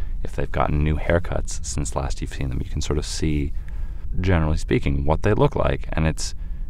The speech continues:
it can be an interesting means of keeping in touch with people and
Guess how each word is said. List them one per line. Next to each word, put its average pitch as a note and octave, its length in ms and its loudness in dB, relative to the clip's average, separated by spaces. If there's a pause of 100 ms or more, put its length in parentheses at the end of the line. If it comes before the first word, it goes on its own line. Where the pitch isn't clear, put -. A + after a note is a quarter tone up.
(220)
it F2 180 0
can F2+ 200 6
be F#2+ 240 4
an E2 100 4
interesting D2 360 2
means C#2+ 300 0
of C#2 180 -2
keeping D#2+ 320 0
in D2+ 80 0
touch - 280 -2
with - 120 0
people D2 540 -2
and - 420 -2